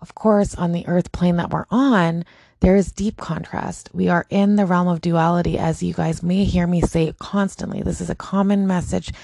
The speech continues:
a constant message that I always talk about. And so within the realm of duality, this earth plane, there is the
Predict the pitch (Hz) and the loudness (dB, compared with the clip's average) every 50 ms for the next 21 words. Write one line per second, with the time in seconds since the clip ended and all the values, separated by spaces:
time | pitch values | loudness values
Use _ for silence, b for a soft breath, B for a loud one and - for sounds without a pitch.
0 | B B B 190 190 - - - 220 214 202 - 196 185 185 170 156 - 160 151 | B B B -12 -12 -8 -4 0 0 0 0 -2 -2 -2 -2 -2 -2 -2 -4 -6
1 | 160 160 156 160 156 - - 147 - - - - 64 - - - _ _ b b | -4 -4 -2 -4 -4 -6 -8 -12 -10 -10 -8 -6 -6 -6 -6 -8 _ _ b b
2 | b b b b b b b b b b b b b - 196 196 202 - - 190 | b b b b b b b b b b b b b 2 2 2 4 4 4 4
3 | 185 180 180 175 175 196 185 - - 208 208 220 233 240 214 196 190 190 190 190 | 4 4 4 2 2 0 0 0 0 0 0 2 2 2 2 2 0 0 0 -2
4 | 165 175 180 170 165 160 160 165 160 160 160 160 165 160 - - - 165 170 170 | -2 -2 0 2 2 2 0 0 -2 -4 -4 -4 -4 -4 -4 -6 -6 -4 -4 -6
5 | - - - 175 170 160 156 175 170 165 165 170 - - 175 170 170 170 170 165 | -6 -6 -4 -2 -2 -2 -4 -4 -4 -2 -2 -2 0 0 2 2 4 2 2 0
6 | - - B B B B B B B B B B _ _ _ - - 165 156 156 | -2 -6 B B B B B B B B B B _ _ _ 0 2 4 4 4
7 | 151 151 160 180 190 175 | 2 2 0 -2 -4 -4